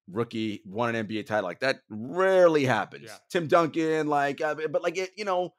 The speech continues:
Speaker 1: he didn't win right away, but it was, like, pretty close, right? Like, but a, a guy like Victor can change a franchise's fortunes, like, pretty quickly,
Speaker 2: Yeah.
Speaker 1: right? Because of their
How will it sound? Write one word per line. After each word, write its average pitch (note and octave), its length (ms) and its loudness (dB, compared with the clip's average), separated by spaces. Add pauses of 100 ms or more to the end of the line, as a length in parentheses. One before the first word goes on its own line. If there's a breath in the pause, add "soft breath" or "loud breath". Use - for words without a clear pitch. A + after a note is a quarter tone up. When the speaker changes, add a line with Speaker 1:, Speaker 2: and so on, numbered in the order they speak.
(140)
Speaker 1:
he F#3 60 -6
didn't F#3+ 160 -2
win F#3 140 0
right E3+ 140 4
away, E3 260 4
but D#3 120 2
it D#3 80 -4
was, C#3+ 140 -2
like, B2+ 160 -10
pretty A3+ 140 -2
close, F3 360 4
right? E3 240 0
Like, E3+ 240 -2 (560)
but B2 140 0 (100)
a, G2+ 100 -4 (100)
a G2 60 -4
guy A2 200 2
like C#3 180 0
Victor C3+ 260 -2
can G2+ 220 -8
change B2 460 -4
a A#2+ 40 -4
franchise's A#2+ 680 -2
fortunes, C3 480 -8
like, G2 140 -8 (220)
pretty A#4+ 640 -2
quickly, F#4+ 360 -2
Speaker 2:
Yeah. G2+ 80 -6
Speaker 1:
right? C#3 180 -6 (100)
Because C#3+ 320 -8
of D3 140 -6
their C3+ 220 -4